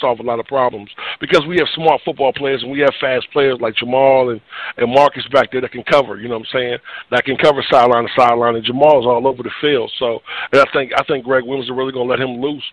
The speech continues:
But I think having Quentin Williams, and I think regardless of how they spread us out, we're going to get that push up the middle. Like, we're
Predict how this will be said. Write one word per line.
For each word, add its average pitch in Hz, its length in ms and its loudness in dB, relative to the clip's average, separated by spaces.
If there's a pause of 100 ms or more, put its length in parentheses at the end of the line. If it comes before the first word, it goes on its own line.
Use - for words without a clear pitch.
But 120 180 2 (240)
I - 80 0
think 160 220 2
having 147 220 2
Quentin 190 360 -4
Williams, 131 300 -6
and 123 180 -8
I 139 80 -2
think 180 220 -4 (440)
regardless 147 680 2
of 135 160 0
how 143 220 0
they 160 100 -6 (100)
spread 160 200 -6
us 139 100 -8
out, 160 240 0 (300)
we're 180 140 0
going 196 240 2
to 170 60 -6
get 139 100 -10
that 127 160 -2
push - 180 -8
up 127 80 -12
the 113 80 -18
middle. 120 320 -8
Like, 135 140 -2
we're 196 260 2